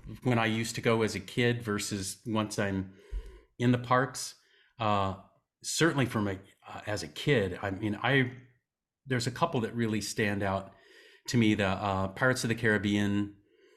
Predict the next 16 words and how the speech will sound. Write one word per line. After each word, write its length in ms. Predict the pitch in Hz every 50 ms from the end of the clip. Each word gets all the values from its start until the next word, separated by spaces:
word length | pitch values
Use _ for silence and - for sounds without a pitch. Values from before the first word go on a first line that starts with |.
| _ _ _ _ _
uh, 400 | - 95 95 92 90 90 90 87 90 - _ _ _ _ -
Haunted 340 | - - 127 117 110 98
Mansion, 720 | 101 101 98 98 92 - - 98 95 95 92 92 95 95 - - _ _ _ _ _ _ _ _ _ _ _ _ _ _ _ - - -
and 200 | 131 127 131 135
then 360 | 139 139 143 143 143 143 143 - -
for 120 | - 139
some 240 | 127 - - 175 214
reason, 280 | 202 180 151 135 143 -
even 260 | 147 180 180 196 190
as 120 | 175 147
a 60 | 151
kid, 520 | - - - - 139 113 104 95 92 - - - -
uh, 160 | 110 95 95 95
Carousel 460 | - - - 139 151 151 - 147 131
of 80 | 123 120
Progress, 600 | - 101 98 110 117 135 143 147 147 - -